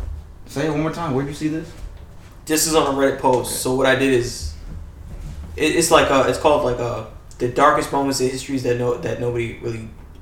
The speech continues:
Speaker 2: uh, like, uh, talks about.
Speaker 1: Yeah. Damn.
Speaker 2: So what I did is I Googled that and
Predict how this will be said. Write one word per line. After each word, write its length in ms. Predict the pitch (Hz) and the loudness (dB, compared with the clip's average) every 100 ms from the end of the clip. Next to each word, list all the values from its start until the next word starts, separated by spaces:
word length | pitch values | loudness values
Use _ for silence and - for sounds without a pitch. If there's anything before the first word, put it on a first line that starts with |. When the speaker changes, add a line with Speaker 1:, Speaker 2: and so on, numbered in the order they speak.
| - | -18
Speaker 2:
uh, 120 | - - - | -18 -16 -10
like, 260 | - - | -10 -8
uh, 180 | - - | -8 -8
talks 320 | - - - | -6 -6 -6
about. 280 | - - 139 | -8 -8 -6
Speaker 1:
Yeah. 140 | - - - | -8 -8 -14
Damn. 240 | - - - | -12 -10 -6
Speaker 2:
So 240 | - 143 | 4 6
what 120 | 135 | 6
I 100 | 135 | 4
did 120 | 127 147 | 4 2
is 120 | 131 | 2
I 100 | 127 | 0
Googled 520 | - 160 139 135 131 - - - - - - | 0 -2 0 -2 -2 -12 -20 -20 -20 -20 -6
that 280 | 131 127 120 | -2 0 -2
and 160 | 123 | -8